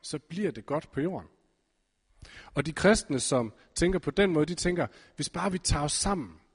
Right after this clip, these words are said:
hvis bare vi virkelig lever et godt liv og spreder gode ting, så kommer himlen. Så bliver det himlen." Man kalder det en proces. Det andet syn er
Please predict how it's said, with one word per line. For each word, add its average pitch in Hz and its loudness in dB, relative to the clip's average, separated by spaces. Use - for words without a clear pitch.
hvis - -12
bare 180 0
vi 170 2
virkelig 160 0
lever 160 2
et - -6
godt 165 -2
liv 160 -6
og 131 -8
spreder 120 -2
gode 160 -4
ting, 170 -8
så - -6
kommer 175 -2
himlen. 139 -4
Så - -10
bliver 175 -2
det 104 -6
himlen." 117 -6
Man 143 -6
kalder 151 0
det 170 -4
en 147 -4
proces. - -6
Det 175 -2
andet 214 2
syn 151 -2
er 107 -6